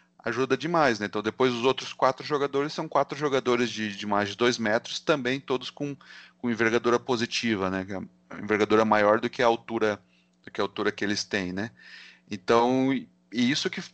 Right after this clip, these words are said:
permite o, o, o Clippers fazer essa marcação toda, mesmo tendo o, o Gobert ali, né, como um pivô no, no caminho do, do,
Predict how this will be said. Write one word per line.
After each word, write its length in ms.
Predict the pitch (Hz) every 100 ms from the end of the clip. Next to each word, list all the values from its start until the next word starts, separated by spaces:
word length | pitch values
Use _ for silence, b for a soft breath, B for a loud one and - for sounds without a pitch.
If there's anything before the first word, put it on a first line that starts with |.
| -
permite 520 | 165 131 127 156 -
o, 80 | 165
o, 760 | 160 147 123 123 131 123 -
o 40 | 123
Clippers 400 | - 120 139 -
fazer 360 | 143 113 107
essa 220 | 107 -
marcação 420 | 101 101 107 113 110
toda, 600 | 127 120 135 165 170 - _ -
mesmo 420 | 127 127 127 151
tendo 360 | - 127 127 135
o, 540 | 135 - 120 113 -
o 100 | 117
Gobert 500 | 117 117 113 107 110 -
ali, 180 | 104 110
né, 100 | 110
como 340 | 120 117 117 B B B B
um 80 | 117
pivô 420 | 113 117 101 110
no, 440 | 113 123 123 120 113 113 _ _ _ _ _ -
no 160 | 104 107
caminho 480 | - 107 104 107 110
do, 420 | 113 110 104 - - _ _ _
do, 720 | 98 107 104 101 101 101 -